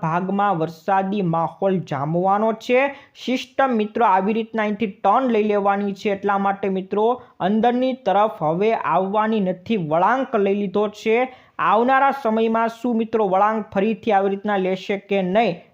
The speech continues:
તમામે તમામ અપડેટ મિત્રો જણાવીશું. પણ આ સિસ્ટમને કારણે આવનારી બીજી તારીખ સુધી વરસાદ રહેવાનો છે મિત્રો. એકત્રીસ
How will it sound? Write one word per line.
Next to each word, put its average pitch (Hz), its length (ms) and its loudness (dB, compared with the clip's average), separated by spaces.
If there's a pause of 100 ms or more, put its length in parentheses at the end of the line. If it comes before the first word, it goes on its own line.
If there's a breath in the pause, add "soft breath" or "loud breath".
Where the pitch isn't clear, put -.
તમામે 233 380 2 (160)
તમામ 202 480 0
અપડેટ 196 520 -2
મિત્રો 196 340 -4
જણાવીશું. 185 760 -2
પણ 214 240 -2 (120)
આ 247 220 2
સિસ્ટમને 233 840 -2 (160)
કારણે 202 480 2 (500 loud breath)
આવનારી 240 760 2
બીજી 208 440 0
તારીખ 220 380 0
સુધી 214 220 -2
વરસાદ 214 580 0
રહેવાનો 208 440 2
છે 214 140 -4
મિત્રો. 214 280 -2 (120)
એકત્રીસ 226 500 -6